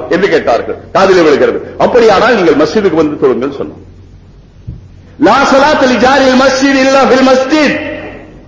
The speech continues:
மஸ்ஜிதுக்கு பக்கத்தில் இருக்கிறவருக்கு மஸ்ஜிதில் தான் தொழுது தீரணும். நான் ஒரு,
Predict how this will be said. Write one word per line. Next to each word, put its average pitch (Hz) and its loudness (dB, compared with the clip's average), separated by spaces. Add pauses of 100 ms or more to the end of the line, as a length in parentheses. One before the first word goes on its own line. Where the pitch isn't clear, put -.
(680)
மஸ்ஜிதுக்கு 220 0
பக்கத்தில் 220 0
இருக்கிறவருக்கு 208 2
மஸ்ஜிதில் 226 0
தான் 285 2
தொழுது 262 2
தீரணும். 180 0 (1400)
நான் 170 2
ஒரு, 170 2